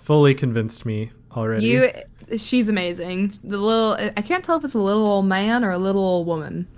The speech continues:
Speaker 2: Um,
Speaker 1: <laughs>
Speaker 2: either, I think it's a dude.
Speaker 1: A little old,
Speaker 2: But he
Speaker 1: old
Speaker 2: kinda looks
Speaker 1: folk.
Speaker 2: like a,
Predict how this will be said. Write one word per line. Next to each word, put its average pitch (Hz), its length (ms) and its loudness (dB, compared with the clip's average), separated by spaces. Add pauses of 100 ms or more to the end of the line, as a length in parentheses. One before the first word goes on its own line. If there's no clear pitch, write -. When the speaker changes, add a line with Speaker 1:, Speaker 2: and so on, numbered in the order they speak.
Speaker 2:
Um, 180 540 2 (100)
Speaker 1:
<laughs> - 100 -18
Speaker 2:
either, 220 340 4 (180)
I 196 80 2
think 254 240 2
it's 262 120 0
a 247 40 4
dude. 185 360 -4 (760)
Speaker 1:
A 156 40 -4
little 143 200 2
old, 117 180 2
Speaker 2:
But 220 120 4
he 220 100 4
Speaker 1:
old 233 120 4
Speaker 2:
kinda 233 160 4
looks 226 260 2
Speaker 1:
folk. 208 180 2
Speaker 2:
like - 0 -
a, 185 260 -2